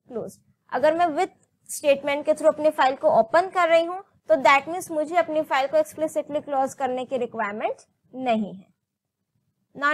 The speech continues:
next question number twenty-five, what should be appear in the place of question mark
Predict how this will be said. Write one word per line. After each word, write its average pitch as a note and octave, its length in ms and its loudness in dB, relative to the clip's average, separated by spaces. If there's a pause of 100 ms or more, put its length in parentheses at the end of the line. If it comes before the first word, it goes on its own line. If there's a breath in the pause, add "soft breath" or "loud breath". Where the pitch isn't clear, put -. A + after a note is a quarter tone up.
next F4 260 -4
question D#4 360 -2
number D4 200 -4
twenty-five, B3+ 560 0 (520)
what E4 240 2
should F#4 240 -6
be F#4 80 -4 (100)
appear D4 460 -2
in D4 160 -8
the C#4+ 40 0 (140)
place C#4+ 320 -6 (140)
of - 180 -2 (320)
question A#3 520 -4
mark A#3+ 380 -4